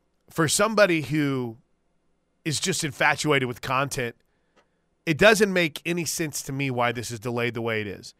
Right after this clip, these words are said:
Now, you added one other angle to this real quick before we break.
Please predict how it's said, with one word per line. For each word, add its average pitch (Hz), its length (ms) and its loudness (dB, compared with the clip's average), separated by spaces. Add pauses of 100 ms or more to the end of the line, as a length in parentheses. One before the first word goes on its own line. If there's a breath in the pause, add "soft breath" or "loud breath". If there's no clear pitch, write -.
(240)
Now, 160 160 4
you 160 260 -2
added 196 260 6
one 165 200 0
other 151 160 2
angle 143 260 0
to 143 160 -4
this 123 220 -4
real 127 120 -2
quick - 280 -8
before 113 300 -4
we 104 120 -6
break. 82 280 -16